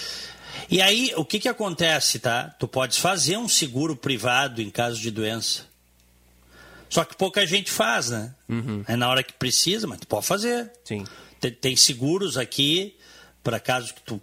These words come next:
Speaker 1: digamos, eu, tem seguro de trinta, quarenta dólares por mês. Ah, se eu ficar doente, continuo ganhando um, uma grana enquanto eu tô doente.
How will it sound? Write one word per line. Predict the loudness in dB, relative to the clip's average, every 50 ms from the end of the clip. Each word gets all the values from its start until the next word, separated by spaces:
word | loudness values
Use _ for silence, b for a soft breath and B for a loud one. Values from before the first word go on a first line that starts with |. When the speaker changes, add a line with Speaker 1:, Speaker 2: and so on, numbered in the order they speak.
| _ -12
Speaker 1:
digamos, | -8 -6 -4 -4 -2 -2 -2 -2 -2 -2 -6 -8 -10 -12 -16 -12 -10
eu, | -8 -8 -8 -10 -12 -10 -8
tem | -8 -6
seguro | -4 -4 -2 0 0 -2 -2
de | -4 -6 -4
trinta, | -2 -2 0 0 0 -2 -2 -2 -4 -4
quarenta | -2 -2 -2 -2 -4 -4 -2 -4
dólares | -4 -2 -2 0 0 0 -2 -2 -4 -6 -6
por | -6 -4 -4
mês. | -2 0 0 0 0 -2 -4 -8 -10 -6
Ah, | -4 -2 -2 -2 -2
se | -4 -4
eu | -6
ficar | -6 -4 -2 -2 -2
doente, | -2 -2 -2 0 2 2 0 0 -2 -6 -8 -8 -10 -14 B B B B B B B B -4
continuo | -4 -2 -2 -2 -4 -4 -4 -4 -2
ganhando | -2 -2 0 0 0 0 0 0 -2 -2 -4 -4
um, | -4 -6 -8 -8 -8 -8 -8 -8 -8 -10 -10 -12 -10
uma | -8 -6 -4 -2 -2 -2 -2 -2
grana | -2 -2 -2 0 0 0 -2 -2 -2 -4 -4 -6
enquanto | -6 -4 -4 -4 -4 -4
eu | -4
tô | -4 -4 -4
doente. | -2 -4 -4 -4 -4 -6 -8 -12